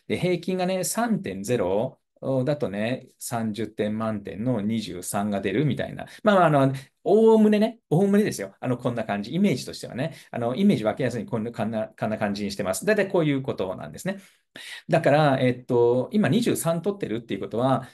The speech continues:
一つの中、あの、一問につきね、あの、四点ある中の三点は取れてるっていうことなんですね。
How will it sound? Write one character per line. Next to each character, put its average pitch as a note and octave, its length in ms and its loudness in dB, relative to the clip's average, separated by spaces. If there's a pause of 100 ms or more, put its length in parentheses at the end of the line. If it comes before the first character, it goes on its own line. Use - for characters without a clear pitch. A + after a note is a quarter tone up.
一 - 240 -2
つ A#3+ 140 -4
の G#2 100 -4
中、 G2+ 320 -2
あ C3 80 0
の、 B2 80 2
一 C#3+ 240 -4
問 D#3+ 180 0
に F#2 120 -8
つ - 100 -12
き - 100 -10
ね、 A2 400 -4
あ A#2+ 60 -6
の、 A2+ 320 -2
四 D3 300 -2
点 D#3 200 -4
あ C#3+ 60 -2
る C3 80 -2
中 G2+ 220 -8
の G2 80 -8
三 A#3+ 320 -2
点 D#4 160 -2
は - 80 -2
取 F3+ 120 -2
れ F#3 80 -2
て D#3+ 80 -2
る B2 100 -4
っ - 20 -8
て - 140 -6
い G#2 40 0
う F#2+ 60 -6
こ F#2 100 -6
と F2+ 160 -6
な D#2+ 140 -8
ん D#2+ 40 -16
で - 60 -14
す - 100 -8
ね。 F3+ 140 -4